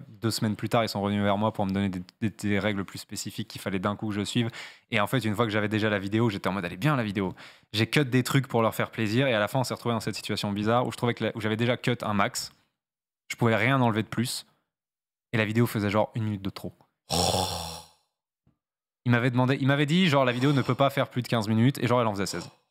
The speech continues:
Speaker 2: Oh, oh, pff, oh, les règles à la con. Ils n'ont aucun sens.
Speaker 1: Et j'ai, et on s'est retrouvé sur cette situation absurde. Alors, il m'a expliqué, il m'a expliqué, il m'a dit, « Plus les vidéos sont courtes, plus elles ont tendance à faire des vues. » Et j'étais d'accord, mais j'ai dit, « Frère, une minute. »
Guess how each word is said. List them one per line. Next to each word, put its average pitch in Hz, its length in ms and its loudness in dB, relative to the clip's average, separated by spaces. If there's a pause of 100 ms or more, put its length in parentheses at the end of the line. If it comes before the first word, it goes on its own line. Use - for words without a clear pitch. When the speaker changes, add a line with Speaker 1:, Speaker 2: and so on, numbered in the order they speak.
(120)
Speaker 2:
Oh, 123 40 0 (380)
oh, 143 300 0
pff, - 220 -8 (340)
oh, - 320 -12
les 131 100 -8
règles 113 300 -4
à 80 80 -12
la - 100 -16 (420)
con. 165 440 0 (520)
Ils 147 40 -10
n'ont 147 80 -6
aucun - 360 -4
sens. - 480 -10 (540)
Speaker 1:
Et 131 100 4
j'ai, 113 540 0
et 127 80 4
on 131 100 2
s'est 147 140 0
retrouvé 156 260 2
sur - 140 -2
cette - 160 -2
situation 120 560 0
absurde. 123 400 0
Alors, 123 140 4
il 135 100 2
m'a 131 80 4
expliqué, 185 380 2
il 123 80 4
m'a 117 80 4
expliqué, 135 320 0
il 175 80 2
m'a 110 100 2
dit, « 135 160 0
Plus - 220 0
les 135 100 6
vidéos 120 220 4
sont 113 160 0
courtes, 170 240 0
plus 135 100 0
elles 120 100 2
ont 113 60 -2
tendance 123 240 0
à 120 60 2
faire 110 160 0
des 107 100 0
vues. » 101 160 -2
Et 101 60 -2
j'étais 107 180 0
d'accord, 123 340 2
mais 101 80 -4
j'ai 92 100 -6
dit, « 104 100 -2
Frère, 113 280 0
une 87 120 -10
minute. » 82 340 -10